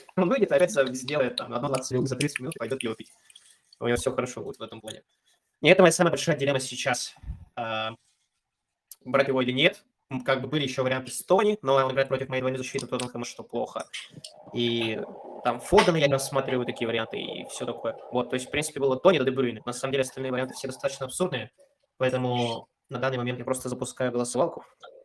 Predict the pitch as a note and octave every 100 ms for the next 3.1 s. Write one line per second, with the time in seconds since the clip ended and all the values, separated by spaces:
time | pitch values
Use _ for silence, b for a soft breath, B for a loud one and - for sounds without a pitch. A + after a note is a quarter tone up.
0 | _ _ A#2+ B2+ C3 B2+ C3 - B2+ -
1 | B2 A#2+ - - - _ C3 B2 A2+ A#2
2 | - A#2+ - A#2+ A#2 A#2 A2+ A#2 C3 A#2+